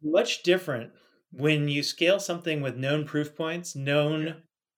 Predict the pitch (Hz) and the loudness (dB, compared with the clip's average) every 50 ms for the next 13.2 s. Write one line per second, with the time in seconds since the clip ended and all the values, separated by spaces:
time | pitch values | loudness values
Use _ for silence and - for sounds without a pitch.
0 | _ - - 147 139 127 131 127 120 117 127 127 139 139 - 143 135 123 123 135 | _ 0 0 2 2 4 2 2 2 0 2 2 2 2 0 -2 -2 -2 -2 -2
1 | 135 - 156 147 151 147 - 143 131 135 139 143 147 156 156 160 165 170 175 175 | -2 -4 -6 -6 -8 -8 -8 -6 -2 2 4 4 4 4 2 0 -2 -4 -4 -6
2 | - - _ _ _ _ _ _ _ _ _ _ _ _ _ - 131 131 131 139 | -10 -16 _ _ _ _ _ _ _ _ _ _ _ _ _ -10 -6 0 4 4
3 | 147 147 - 165 139 120 143 147 143 123 113 - - 135 123 127 143 147 160 - | 4 4 2 -2 -2 -2 -2 0 0 -2 -4 -4 -2 -2 -2 0 0 0 0 -2
4 | - - - - - _ _ _ _ _ _ _ - 90 85 98 - _ _ _ | -4 -10 -12 -14 -16 _ _ _ _ _ _ _ -20 -20 -20 -20 -20 _ _ _
5 | _ _ _ _ _ _ - - 143 139 151 165 214 214 214 - 180 156 147 143 | _ _ _ _ _ _ -10 -8 2 4 6 6 6 6 4 2 2 2 2 0
6 | 139 135 135 156 165 165 - - - 180 165 170 - - 165 165 151 - - - | 0 0 2 2 2 2 -2 -2 0 0 0 0 -2 -4 -4 -4 -4 -6 -10 -6
7 | - - 143 143 156 147 139 131 123 - - - 147 127 113 110 - - - _ | -4 -2 0 0 0 0 0 -2 -2 -4 -4 -6 -6 -6 -8 -12 -14 -16 -20 _
8 | _ _ 143 139 143 147 156 - - - 175 151 160 - - 160 165 - - 156 | _ _ -6 -2 0 0 0 -2 0 0 0 0 0 0 0 0 0 0 -2 -8
9 | 139 123 110 110 107 - _ _ _ _ _ _ _ _ _ 131 127 120 117 123 | -8 -8 -8 -10 -14 -16 _ _ _ _ _ _ _ _ _ -4 -4 -4 2 6
10 | 151 156 165 160 151 147 147 - - - - _ _ - - 147 117 110 113 117 | 6 8 10 8 8 6 4 0 -8 -10 -12 _ _ -12 -10 -8 -4 -2 -4 -4
11 | 117 - 117 107 110 113 127 151 180 185 180 180 180 180 - - - _ _ _ | -2 -4 -4 -4 -2 -2 -2 0 0 0 -2 -2 -4 -6 -8 -10 -14 _ _ _
12 | _ _ _ _ _ _ 143 135 135 127 127 123 - - 156 156 156 165 165 160 | _ _ _ _ _ _ -8 -4 -4 -4 -4 -6 -2 2 4 4 6 4 2 0
13 | 160 - - - | -4 -10 -16 -16